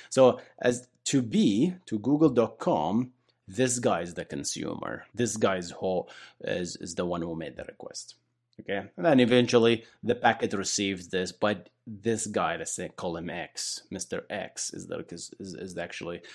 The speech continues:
the one who made that request, right? So this is the meat and potato, guys.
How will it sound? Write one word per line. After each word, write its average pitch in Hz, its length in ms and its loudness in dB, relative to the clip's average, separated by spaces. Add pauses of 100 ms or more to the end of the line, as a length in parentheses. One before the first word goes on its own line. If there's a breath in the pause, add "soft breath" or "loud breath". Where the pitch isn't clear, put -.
(140 loud breath)
the 98 120 -2
one 98 240 0
who 92 180 -4
made 87 300 -4
that 80 180 -6
request, - 640 -2
right? - 180 -8
So 226 500 12
this 147 160 6
is 185 160 2
the 196 120 6
meat 180 420 8
and 254 200 6
potato, 104 920 0
guys. - 560 -10